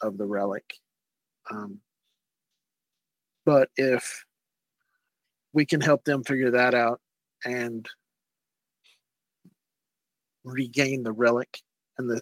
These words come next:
at the same time, then, uh, so be it. But, um, we need to figure out where these, uh, guys are that I'm working with and see if we can communicate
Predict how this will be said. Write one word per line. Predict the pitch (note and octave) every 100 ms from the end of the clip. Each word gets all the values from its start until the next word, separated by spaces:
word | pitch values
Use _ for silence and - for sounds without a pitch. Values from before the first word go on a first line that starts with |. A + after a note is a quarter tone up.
| -
at | C3
the | -
same | - B2+ A2+
time, | - B2 A#2+ A2+ A2
then, | G#2+ G2 G2+ _ _ - _ _ _ _ _
uh, | - G#2 G2
so | - - B2+
be | G#2 A#2+
it. | A2 F#2+ _ _ _ _
But, | C3 A#2+ A#2 - - _
um, | A#2 A#2 G#2+ G#2+ - _ _ - _ _ _ _ _ _ _ _ - _ _ - - - - _
we | D3 D3+
need | D#3+ C#3+
to | C#3
figure | D3+ C3 C3
out | A#2+
where | A2+ B2 B2 A#2+
these, | B2 A#2 G#2+ - - - _ _ _ _ _ -
uh, | A2+ A2+ A#2
guys | C#3+ B2+ A#2+ A2+
are | A#2 B2+
that | A#2+ G#2+ _ _ - -
I'm | B2
working | B2 C3 D#3+ D3+
with | D#3+ E3 - _ _ _ _ _ _ _
and | B2 A#2
see | C#3+ A#2+
if | A#2
we | A2+
can | - A2+
communicate | - G2+ G2+ G#2 - F#2